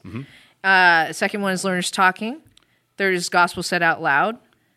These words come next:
Speaker 2: Fourth is for the one culture, which we talked about last week. And today we are landing with prayer. And I'm sure that, curiously, it's like, why is prayer of all things
Speaker 1: Mm-hmm.
Speaker 2: the last one?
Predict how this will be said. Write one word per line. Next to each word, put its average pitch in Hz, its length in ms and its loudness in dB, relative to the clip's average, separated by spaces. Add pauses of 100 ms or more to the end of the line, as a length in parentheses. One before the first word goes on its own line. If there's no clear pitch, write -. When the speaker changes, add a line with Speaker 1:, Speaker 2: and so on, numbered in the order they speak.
(600)
Speaker 2:
Fourth 180 400 -6
is 160 240 -6
for 180 240 -4
the 170 80 -4
one 160 240 -8
culture, 170 460 -8
which 214 160 -12
we 160 80 -8
talked 156 220 -8
about 156 200 -6
last 147 300 -8
week. 185 280 -10
And 165 220 -10
today 214 840 -6 (240)
we 190 200 -10
are 160 440 -4
landing 175 600 -10
with 185 260 -14
prayer. 196 540 -4 (100)
And 214 360 0
I'm 233 120 -8
sure 202 540 0
that, 175 320 -2
curiously, 247 420 -4
it's 165 120 -10
like, 196 140 -4
why 381 380 0
is 285 160 -8
prayer 196 480 -2
of 151 100 -12
all 139 200 -8
things 147 580 -14
Speaker 1:
Mm-hmm. 92 460 -18
Speaker 2:
the 196 100 -6
last 214 400 -2
one? - 280 -20